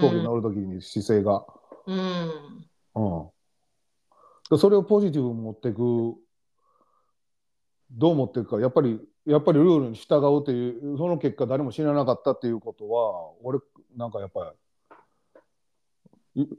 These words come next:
Speaker 1: すごいポジティブなことだと思うんですよね、
Speaker 2: 確かにね。
Speaker 1: 今回のあれは。うん。
Speaker 2: うん。
Speaker 1: だからね、その、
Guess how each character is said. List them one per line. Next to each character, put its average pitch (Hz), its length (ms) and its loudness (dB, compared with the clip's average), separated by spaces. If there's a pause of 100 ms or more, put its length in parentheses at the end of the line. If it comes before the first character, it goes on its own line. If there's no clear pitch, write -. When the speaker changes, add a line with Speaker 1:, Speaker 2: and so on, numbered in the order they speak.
(120)
Speaker 1:
す 165 120 2
ご 160 140 6
い 123 40 4 (260)
ポ 160 160 4
ジ 147 120 2
テ 127 60 2
ィ 117 40 4
ブ 104 80 0
な 104 80 -2
こ 95 160 -2 (400)
と 101 80 -6
だ 90 60 -6
と 92 80 -6
思 107 240 0
う - 20 -2
ん 85 80 -4
で 76 160 -12
す 80 80 -14
よ 80 140 -10
ね、 113 320 -6 (160)
Speaker 2:
確 87 120 -8
か 90 60 -4
に - 0 -
ね。 85 60 -4
Speaker 1:
今 85 100 -6
回 82 100 -8
の 85 120 -4
あ 85 40 -4
れ 80 120 -6
は。 73 200 -12 (120)
う 92 60 -8
ん。 92 220 -2
Speaker 2:
う - 60 -2
ん。 - 100 -4
Speaker 1:
だ - 80 -14 (1700)
か 113 140 2
ら 101 80 4
ね、 95 240 2
そ 101 200 -2
の、 85 440 -4